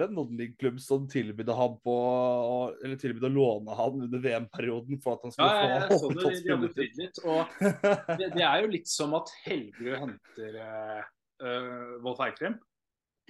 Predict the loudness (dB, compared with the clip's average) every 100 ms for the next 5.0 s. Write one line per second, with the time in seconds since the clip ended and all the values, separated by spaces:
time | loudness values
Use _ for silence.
0 | -20 _ _ _ _ -8 -6 0 4 8
1 | 10 8 8 6 6 2 2 2 2 0
2 | -4 -8 -10 -6 -2 0 4 6 8 6
3 | 6 4 4 4 2 -4 0 0 0 -2
4 | -4 -4 -2 -2 0 -2 -2 -4 0 4